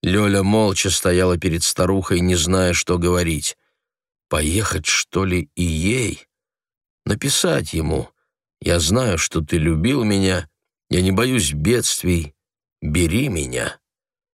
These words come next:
Этой добровольной ссылкой она прекратит домогательство следователя, а человек, к которому она поедет, любит её — и, конечно, только из гордости и великодушия он не объяснился с ней, уезжая.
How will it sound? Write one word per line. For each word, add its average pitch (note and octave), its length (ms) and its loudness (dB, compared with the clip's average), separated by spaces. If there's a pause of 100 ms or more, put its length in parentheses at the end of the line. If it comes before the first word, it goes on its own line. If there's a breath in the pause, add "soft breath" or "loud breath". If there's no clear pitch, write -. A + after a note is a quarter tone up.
(460)
Этой G2 340 2
добровольной F#2+ 720 2
ссылкой F#2 760 0 (340)
она G2 260 2
прекратит F#2+ 680 0
домогательство F#2 840 0
следователя, G2 840 0 (460)
а E2 120 0
человек, A2+ 760 0
к - 180 -10
которому G2 580 0
она F#2+ 240 2
поедет, F2+ 580 0
любит A2 460 0
её — G#2 360 2 (520 soft breath)
и, F2+ 100 0
конечно, A2 500 0
только A2 360 0
из E2 160 0
гордости G#2 640 0
и G#2 240 0
великодушия G2+ 840 2
он F#2 220 4
не F#2 120 4
объяснился F2 720 0
с - 120 -2
ней, F2 240 2
уезжая. E2+ 840 0